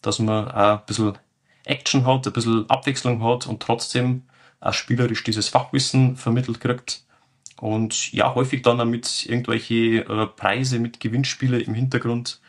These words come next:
Ähm, und wir waren da im letzten Jahr beispielsweise auch, weil man, äh, oder eine Auszubildende hat dann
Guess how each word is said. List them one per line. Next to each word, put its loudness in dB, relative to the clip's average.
Ähm, 0
und -4
wir 2
waren 6
da 2
im 0
letzten 0
Jahr 4
beispielsweise 0
auch, -2
weil 4
man, 2
äh, -4
oder 0
eine 2
Auszubildende 2
hat -6
dann 2